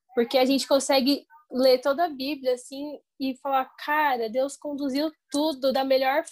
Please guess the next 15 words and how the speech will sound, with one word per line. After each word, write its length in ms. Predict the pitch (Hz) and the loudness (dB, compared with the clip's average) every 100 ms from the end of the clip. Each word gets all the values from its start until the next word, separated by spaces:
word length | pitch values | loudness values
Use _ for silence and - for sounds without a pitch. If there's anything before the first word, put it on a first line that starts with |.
| - | -2
forma. 440 | 247 254 247 196 _ _ _ _ _ | 0 0 -4 -12 _ _ _ _ _
E 280 | - 254 262 | -6 -4 -4
muitas 320 | 254 269 294 277 | -2 -2 -2 -2
vezes 180 | 277 | -2
a 80 | 269 | -2
gente, 340 | 269 277 277 269 240 - _ _ _ - | -4 -6 -6 -6 -8 -12 _ _ _ -6
né, 220 | 254 262 | -2 -2
tem 200 | 262 254 | 0 0
essa 240 | 247 262 | 0 -2
visão 560 | 240 254 220 247 247 247 196 | -2 -2 0 0 0 -4 -6
de 200 | - 247 | -6 -6
Deus 320 | 202 240 233 | -2 0 0
no 80 | 240 | -2
Antigo 320 | 240 254 233 | -4 -6 -6
Testamento 880 | 247 233 - 233 233 233 247 - | -4 -4 -4 -6 -4 -6 -8 -16